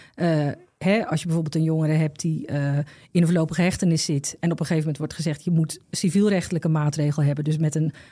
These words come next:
uithuisplaatsing, bijvoorbeeld in een jeugdinstelling, eh, gesloten jeugdzorg of, of niet gesloten jeugdzorg, dan kan ik dat dus allebei doen. En die combinaties maken we wel, maar in principe zijn het twee verschillende teams. En je hebt ook wel rechtbanken waar het echt in één team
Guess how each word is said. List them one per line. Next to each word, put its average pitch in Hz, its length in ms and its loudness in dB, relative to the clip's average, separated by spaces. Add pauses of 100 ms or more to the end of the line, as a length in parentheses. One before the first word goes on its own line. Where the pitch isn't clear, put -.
uithuisplaatsing, 165 800 0
bijvoorbeeld 160 360 0
in - 80 -
een 156 120 0
jeugdinstelling, 151 960 0 (460)
eh, 151 360 0
gesloten 156 380 0
jeugdzorg 147 480 -2
of, 123 100 -6 (100)
of 135 180 -6
niet 143 180 -2
gesloten 139 440 -4
jeugdzorg, 135 460 -6 (440)
dan 160 400 0
kan 170 180 2
ik 165 140 -2
dat 175 120 0
dus 180 160 2
allebei 170 280 0
doen. 143 160 -2
En 156 140 0
die 170 120 0
combinaties 196 520 2
maken 196 340 2
we 220 60 2
wel, 220 140 2
maar 233 120 2
in 190 60 2
principe 247 300 -2
zijn 214 160 4
het 190 100 0
twee 214 140 0
verschillende 175 460 0
teams. 247 300 0
En - 80 0
je 180 80 4
hebt 175 160 0
ook 202 80 -2
wel 214 100 2
rechtbanken 196 460 0
waar 175 100 0
het 175 120 -2
echt - 440 -6
in 160 160 0
één 165 260 2
team 170 340 2